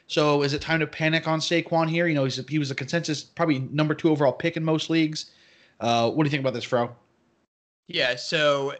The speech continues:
Speaker 2: if any of my close followers know I normally say, "Don't panic after week one."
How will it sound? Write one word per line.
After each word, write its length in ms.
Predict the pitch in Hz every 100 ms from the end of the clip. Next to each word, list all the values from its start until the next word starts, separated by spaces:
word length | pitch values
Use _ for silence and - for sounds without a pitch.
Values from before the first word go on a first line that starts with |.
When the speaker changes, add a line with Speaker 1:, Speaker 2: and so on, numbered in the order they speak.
| - _ -
Speaker 2:
if 360 | 160 143 - - - - _ _ 170
any 260 | 220 226
of 80 | 208
my 360 | 175 165 160 131 160
close 340 | - 156 147
followers 800 | - 143 139 127 123 110 117 113 - - _ _ - _
know 420 | 147 151 175 180
I 200 | 156 156
normally 380 | 151 151 147 147
say, 300 | 139 143 135 -
"Don't 260 | 147 151
panic 400 | - 156 151 143
after 320 | 143 139 139
week 300 | 139 139 135
one." 280 | 139 117 92